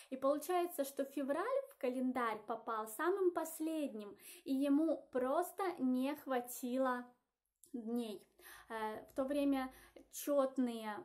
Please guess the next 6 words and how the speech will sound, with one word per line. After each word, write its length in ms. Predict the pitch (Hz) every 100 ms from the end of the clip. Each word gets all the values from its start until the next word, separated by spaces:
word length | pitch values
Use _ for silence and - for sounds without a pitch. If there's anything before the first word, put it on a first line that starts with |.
| -
м, 420 | 226 226 220 247
месяцы, 720 | 240 226 226 240 - 220 208
э, 260 | - - 214
были 440 | 220 214 233 220
тридцатидневными, 1500 | 220 240 240 - 247 - 370 392 392 392 381 370 370 359 349 - -
нечетные 1000 | 269 269 254 240 - 214 214 220 214 208